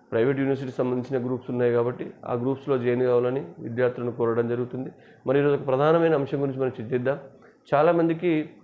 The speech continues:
తెలియని విషయం ఏంటంటే మనకు జో-, జేఈ స్కోర్ ద్వారా అంటే జేఈ మెయిన్ స్కోర్ ద్వారా కూడా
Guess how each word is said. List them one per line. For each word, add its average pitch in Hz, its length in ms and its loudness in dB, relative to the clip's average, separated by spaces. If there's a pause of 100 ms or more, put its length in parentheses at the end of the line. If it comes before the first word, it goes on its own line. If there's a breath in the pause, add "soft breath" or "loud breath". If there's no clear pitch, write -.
(200)
తెలియని 160 240 4
విషయం 147 280 2
ఏంటంటే 127 480 -2 (360 soft breath)
మనకు 147 500 0 (320)
జో-, 127 440 4
జేఈ 175 420 4
స్కోర్ 156 300 2
ద్వారా 123 380 2
అంటే 135 140 -6
జేఈ 160 380 2
మెయిన్ 160 320 2
స్కోర్ 147 320 0
ద్వారా 135 240 4
కూడా 127 300 0